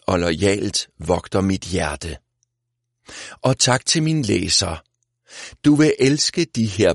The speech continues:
bøger noget så forpulet meget.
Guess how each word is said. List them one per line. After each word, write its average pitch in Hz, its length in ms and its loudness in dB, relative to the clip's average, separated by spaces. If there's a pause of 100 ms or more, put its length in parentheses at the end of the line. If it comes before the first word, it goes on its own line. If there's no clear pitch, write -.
bøger 110 380 4 (320)
noget 101 500 0
så 92 220 0
forpulet 95 760 -4
meget. 73 440 -4